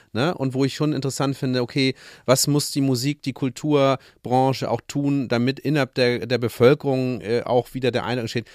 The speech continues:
ja, Mann, wir haben die Konzerte vermisst, wir wollen da wieder hingehen. Und ich finde schon, dass man auch diese Branche sich zu Recht fragen muss, okay,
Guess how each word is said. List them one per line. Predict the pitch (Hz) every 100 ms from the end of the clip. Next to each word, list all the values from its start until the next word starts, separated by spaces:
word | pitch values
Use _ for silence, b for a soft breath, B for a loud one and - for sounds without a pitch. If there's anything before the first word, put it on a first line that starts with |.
| b -
ja, | 117 165
Mann, | 110 110 98
wir | 101
haben | 170
die | 143
Konzerte | 135 120 127 123
vermisst, | 123 117 123 -
wir | 110
wollen | 131 139
da | 120
wieder | 117
hingehen. | 110 160 160 113 120 151 b b b
Und | - 131
ich | 127
finde | - 151
schon, | - 170 196
dass | 165
man | 156 151 143 -
auch | - 156 -
diese | 170 156 156
Branche | 135 143 156 151
sich | 143 135 -
zu | 139
Recht | 139 -
fragen | - 139 139
muss, | 135 123
okay, | 117 147 139